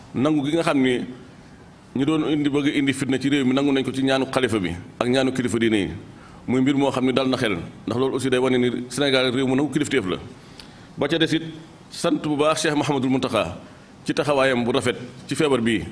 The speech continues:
Ba mu tàmbalee, mu yëkkati ay millions yu bëri joxe, ba pare nangoo takk masque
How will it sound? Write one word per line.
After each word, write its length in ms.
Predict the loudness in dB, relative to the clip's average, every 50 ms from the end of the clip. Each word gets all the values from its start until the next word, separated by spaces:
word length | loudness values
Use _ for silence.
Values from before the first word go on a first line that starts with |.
| -14 -18 -20 -20 -8 -2
Ba 100 | 0 0
mu 60 | 2
tàmbalee, 460 | 2 2 2 4 4 4 4 2 2 -2 -8 -12 -16 -18 -20 -20 -8 -2
mu 100 | -2 0
yëkkati 180 | 0 0 0
ay 80 | 0 2
millions 180 | 2 2 2 2
yu 60 | 2
bëri 200 | 0 0 0 0
joxe, 260 | 0 0 0 -2 -4 -6 -12 -18 -20 -10 -4
ba 120 | -4 -2
pare 200 | 0 0 0 2
nangoo 240 | 2 2 2 2 2
takk 160 | 0 0 -2 0
masque 260 | -2 -2 -2 -4 -10